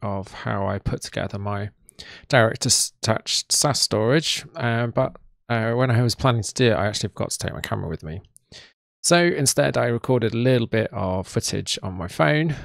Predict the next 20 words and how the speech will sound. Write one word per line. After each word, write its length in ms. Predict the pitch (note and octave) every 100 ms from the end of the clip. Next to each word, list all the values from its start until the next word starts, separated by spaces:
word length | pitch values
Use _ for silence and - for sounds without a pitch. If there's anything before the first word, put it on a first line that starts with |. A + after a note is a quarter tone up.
| -
and 320 | G#2+ G2 G2+
I've 160 | G2+ -
kinda 180 | G#2+ G2
stitched 280 | - -
it 100 | -
together, 400 | - - F2 F2+
and 100 | F2
I'll 80 | E2+
just 180 | F#2 -
kinda 200 | - C#2+
quickly 420 | - - - G2
go 220 | - A#1+
through 240 | - - G2
it 120 | -
that 200 | G2+ -
way 240 | A2+ A#2+
just 200 | A#2 G#2+ -
to 60 |
kind 240 | - F#2+ F#2+
of 200 | -